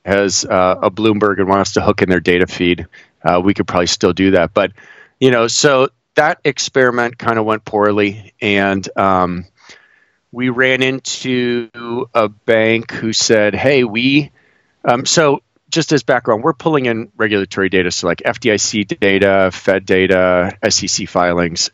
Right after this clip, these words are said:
and, um, we build a comprehensive financial picture of a bank.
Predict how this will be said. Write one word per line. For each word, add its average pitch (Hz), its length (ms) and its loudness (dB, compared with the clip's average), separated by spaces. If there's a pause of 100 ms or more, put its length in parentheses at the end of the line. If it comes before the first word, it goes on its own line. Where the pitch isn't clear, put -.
and, 92 420 0
um, 87 260 0 (140)
we 123 160 2
build 117 340 0
a 98 40 2
comprehensive 98 640 -2
financial 90 400 -2
picture - 280 -6
of 80 80 -4
a 82 60 -2
bank. 85 280 -2